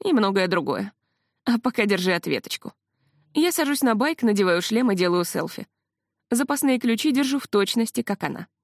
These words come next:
Отправляю ей фотку со словами: «Как видишь, скучать не приходится». «Хочешь поиграть в эту игру, Полин?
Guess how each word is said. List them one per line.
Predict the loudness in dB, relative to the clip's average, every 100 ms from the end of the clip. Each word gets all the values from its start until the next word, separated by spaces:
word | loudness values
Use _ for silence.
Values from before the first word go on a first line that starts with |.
| _ _ _ _ _ _
Отправляю | -6 -2 -2 0 2 2
ей | 2
фотку | 0 -4 -4
со | -4
словами: | -2 0 2 2 -2 _ _ _
«Как | -4 -2
видишь, | 0 2 0 -2 -8
скучать | -4 -4 -2 -2
не | 0
приходится». | -2 -4 -6 -6 -10 -14 _ _ _ _ _ _ _
«Хочешь | -4 -2 -2
поиграть | 0 0 2 0 0
в |
эту | 0 0
игру, | 0 -2
Полин? | -2 -2 -4